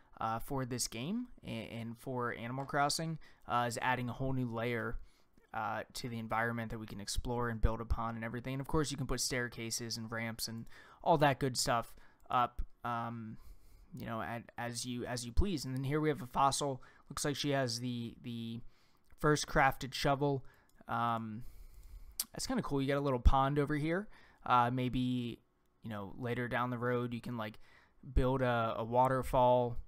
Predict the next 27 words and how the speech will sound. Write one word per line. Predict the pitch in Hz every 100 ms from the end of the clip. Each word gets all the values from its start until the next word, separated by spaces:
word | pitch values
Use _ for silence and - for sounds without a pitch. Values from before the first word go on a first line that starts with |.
| -
you | -
know, | 117 104 104 - _
once | 127 120 117
you |
get | 117 98
your | 113
license | 120 123 - 127 123 120
and, | 131 120 - 120
or | 120
your | 113
permit. | 120 139 139 139 135 - - - -
Uh, | 117 117
so | - 117 113 - - - - -
really | 208 320 202
endless, | - 143 131 117 -
endless | - 127 120 107
opportunity | 107 104 - 135 127
here. | 120 131
And | 127
here | 135
we | 135
have | 123 117
a |
fossil. | - 120 117 127 113 - - - _ _ _ - -
Uh, | 113 113 113 113
more | 151 226
building. | 226 151 160 175 220